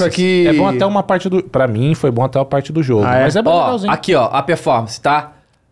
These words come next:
Speaker 3: Que eles
Speaker 1: Opa.
Speaker 3: vão botando o F P S, tá, tá lá em cima, ó, vinte e sete. O, quando tá bom, tá ali, em vinte e cinco, tá ligado?
Speaker 1: Meu Deus.
Speaker 3: Olha que
Speaker 1: Ó,
Speaker 3: coisa medonha.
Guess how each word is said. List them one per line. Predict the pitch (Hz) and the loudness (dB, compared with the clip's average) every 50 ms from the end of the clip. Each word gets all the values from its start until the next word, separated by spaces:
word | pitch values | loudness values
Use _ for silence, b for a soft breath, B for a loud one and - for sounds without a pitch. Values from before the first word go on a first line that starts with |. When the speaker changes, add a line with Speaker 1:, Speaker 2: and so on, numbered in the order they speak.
| _ _ _ | _ _ _
Speaker 3:
Que | - 139 | -2 0
eles | 123 123 131 123 | 0 0 0 -2
Speaker 1:
Opa. | 117 139 | 0 0
Speaker 3:
vão | 139 139 143 143 143 139 | 2 2 2 0 0 -2
botando | 139 143 147 143 - 143 139 151 156 160 - 156 | -2 -2 -2 -2 0 -2 -2 2 2 0 0 2
o | 147 143 143 139 139 | 2 2 2 4 2
F | 143 139 - | 2 0 -2
P | - 160 | -2 0
S, | 143 143 147 143 - 160 147 | 0 0 0 -2 -4 -8 -6
tá, | - - 151 139 135 | -2 -2 0 0 0
tá | - 160 | 0 0
lá | 156 165 | 0 0
em | 165 | 0
cima, | - - 127 113 | -2 -2 0 0
ó, | 107 - - - - | 0 0 -2 -10 -10
vinte | 117 143 165 165 | -4 -4 -2 -2
e | - - | -2 -2
sete. | - 175 151 156 160 - - - 226 247 - - _ _ _ _ - | 0 0 0 0 0 -2 -4 -4 -4 -6 -8 -16 _ _ _ _ -2
O, | - 190 170 | -2 -2 -2
quando | - - - - - 202 226 214 | -2 -10 -14 -6 -2 0 0 0
tá | - 226 214 | 0 -2 -2
bom, | 151 127 202 254 302 277 | 0 0 2 2 2 0
tá | - - - | 0 0 -2
ali, | - 294 233 214 180 131 117 - - - | -2 0 0 0 0 -2 -2 -6 -12 -8
em | 160 156 | -6 -4
vinte | 147 202 208 - | -2 -2 -2 -2
e | |
cinco, | - - - 226 202 170 - - 123 120 | -2 0 2 2 2 2 0 -2 -6 -4
tá | - 127 | -4 -4
ligado? | 117 127 147 143 117 101 98 101 104 - - | -2 0 0 0 0 0 -2 -4 -8 -10 -12
Speaker 1:
Meu | - 135 131 135 143 143 | -10 -8 -6 -4 -4 -6
Deus. | 143 143 - - 170 185 208 214 208 170 - - - - - | -6 -10 -10 -8 -6 -4 -4 -4 -6 -8 -10 -14 -12 -2 0
Speaker 3:
Olha | 156 180 208 | 2 2 2
que | 185 160 | 2 0
Speaker 1:
Ó, | 202 | 0
Speaker 3:
coisa | 208 196 - | 0 0 0
medonha. | 196 196 | 0 0